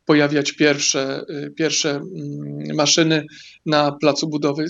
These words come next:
Zgodnie z tym, jak będą składane wnioski o wydanie zezwolenia na realizację inwestycji drogowej, będą wydawane te zridy, bo to też chwilę trzeba zaczekać, aż, aż, y, Urząd Wojewódzki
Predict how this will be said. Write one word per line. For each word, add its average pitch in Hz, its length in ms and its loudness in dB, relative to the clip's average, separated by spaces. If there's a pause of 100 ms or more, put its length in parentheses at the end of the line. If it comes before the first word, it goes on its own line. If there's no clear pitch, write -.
(120)
Zgodnie 175 360 2
z - 80 -6
tym, 175 180 -4
jak 156 200 -2
będą 147 260 -4
składane 147 440 -4
wnioski 143 400 -6 (500)
o 139 280 2 (300)
wydanie 147 340 0
zezwolenia 147 520 0
na 143 100 0
realizację 160 440 2
inwestycji 185 420 -2
drogowej, 170 380 0
będą 151 220 -4
wydawane 151 380 -2
te 151 120 -4
zridy, 170 300 -2
bo 151 100 0
to 151 120 -8
też 156 200 0
chwilę - 300 -8 (580)
trzeba 156 280 0
zaczekać, 156 540 0
aż, - 280 0 (420)
aż, 151 280 -2
y, 160 200 -4 (260)
Urząd 156 260 -2
Wojewódzki 151 680 0